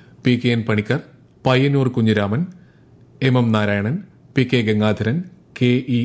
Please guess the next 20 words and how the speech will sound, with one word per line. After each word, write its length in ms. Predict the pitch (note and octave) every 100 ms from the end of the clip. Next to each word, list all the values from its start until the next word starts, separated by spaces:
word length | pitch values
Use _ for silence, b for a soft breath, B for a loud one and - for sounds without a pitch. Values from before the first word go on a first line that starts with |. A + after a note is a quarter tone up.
| A2+
എൻ, 120 | A2+ F#3 B B B
മല്ലിക 340 | A2 B2+ C3 C3+ C3+
യൂനിസ് 320 | A2 A2+ A2 A2+
എന്നിവർക്ക് 440 | A2+ A2 G#2+ G#2 E3
സമഗ്ര 400 | - B2+ C3 C#3+
സംഭാവനയ്ക്കുള്ള 680 | C3+ G#2+ G#2+ A2 G#2+ G#2 G2+
പുരസ്കാരം 560 | F#2+ G#2 - G#2+ G2
ലഭിച്ചു. 340 | F#2+ F2+ - F#2+ - - B B B B B
അടുത്ത 300 | C#3+ D#3+ F3+
നാല് 280 | F3+ C3+ D3+
ദിവസങ്ങൾക്കുള്ളിൽ 800 | C#3 C3 C3 C#3 C3 B2+ A#2 A2
വടക്കൻ 440 | G2 A2 A#2+ C3
രാജസ്ഥാൻ, 480 | G#2+ G#2 G#2 G#2 G#2+ G2+
പഞ്ചാബ്, 480 | A#2 A2+ A#2 G#2+
ഹരിയാന, 580 | F#2+ A2+ A#2 A2+ G#2+ G#2+
ഡൽഹി 400 | F#2+ A#2 G#2+ A2+ A#2+
എന്നിവിടങ്ങളിൽ 480 | A2+ G#2 G#2+ G#2 F#2 B B
പൂർണ്ണമായും 600 | - C3 B2+ B2+ A#2 A#2
കാലവർഷം 520 | A#2 A#2 A#2 A#2 - A2
എത്തുമെന്ന് 340 | G#2+ G#2 A2